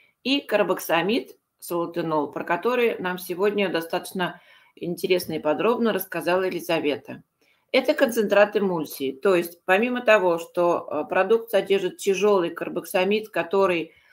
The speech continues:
а, м, достаточно плотно одевает растение в так называемую перчатку, в этой формуляции содержатся ещё, э, частички дополнительных адъювантов, э, и масла, которое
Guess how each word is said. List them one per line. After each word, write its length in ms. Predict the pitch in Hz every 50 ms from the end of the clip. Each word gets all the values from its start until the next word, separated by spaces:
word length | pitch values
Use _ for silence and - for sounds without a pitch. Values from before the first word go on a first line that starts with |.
| _ _ _ _ -
а, 460 | - 165 165 165 - 127 - - - - - - - -
м, 400 | 147 147 139 147 127 120 120 123
достаточно 760 | 127 175 - - - 185 185 - - 185 180 165 - - _ _ _ _ _ _ - 131 - -
плотно 500 | - 202 220 233 233 226 233 185 180 180
одевает 540 | 170 165 156 190 - 196 196 190 185 180 185
растение 600 | 180 180 185 185 - - 196 185 180 170 160 - -
в 20 | _ _ -
так 180 | 185 185 -
называемую 640 | 190 185 180 185 180 185 180 175 170 165 165 160 151
перчатку, 800 | - 175 - - - 233 240 269 277 - - - 311 311 - _ _ _ _ _ _ _ - _ _ _ - - _ _ _ _ _ _ _
в 200 | - 180 175 147
этой 440 | 208 226 226 226 208 196 175 - - -
формуляции 600 | - 175 175 170 170 170 170 165 220 226 - 240
содержатся 720 | 226 - - 185 170 160 180 220 226 226 - - - 208
ещё, 500 | 185 180 - - 196 202 226 233 - - -
э, 160 | - 180 175 170
частички 600 | - - 180 - - - 220 226 226 - - 185
дополнительных 760 | 165 185 180 - 165 175 190 196 202 196 202 175 165 226 - _ -
адъювантов, 800 | 180 185 175 180 190 180 175 185 185 185 180 175 - 160 156 160 - _ _ -
э, 260 | 151 151 151 151 139 -
и 300 | - 175 180 170 151 - -
масла, 520 | - 165 170 175 208 247 254 - - 208 185
которое 580 | - 170 165 - 196 208 208 208 202 196 196